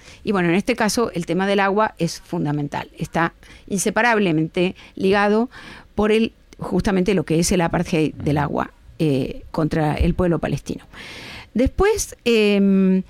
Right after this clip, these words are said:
Speaker 1: sabemos que aquí ustedes también se han comprometido a lo largo de la semana que viene a seguir teniendo intervenciones o, o momentos dedicados a esta temática, lo cual valoramos, este,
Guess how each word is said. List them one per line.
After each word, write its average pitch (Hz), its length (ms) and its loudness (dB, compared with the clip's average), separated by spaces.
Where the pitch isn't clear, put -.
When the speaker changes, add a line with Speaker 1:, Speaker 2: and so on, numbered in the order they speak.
Speaker 1:
sabemos 220 420 2
que 196 380 2
aquí 214 380 0
ustedes 208 340 0
también 196 420 0
se 175 100 -4
han 160 80 -4
comprometido 190 880 0
a 170 80 0
lo 165 100 0
largo 185 280 0
de 180 80 2
la 165 100 0
semana 180 380 -2
que 170 160 0
viene 190 500 2
a 180 180 0
seguir 220 480 2
teniendo 196 560 0
intervenciones 185 960 -2
o, 165 220 -6
o 185 60 -2
momentos 185 520 2
dedicados 180 680 0
a 170 120 0
esta 165 200 0
temática, 220 580 0
lo 185 140 2
cual 190 340 0
valoramos, 196 800 2
este, 165 800 -2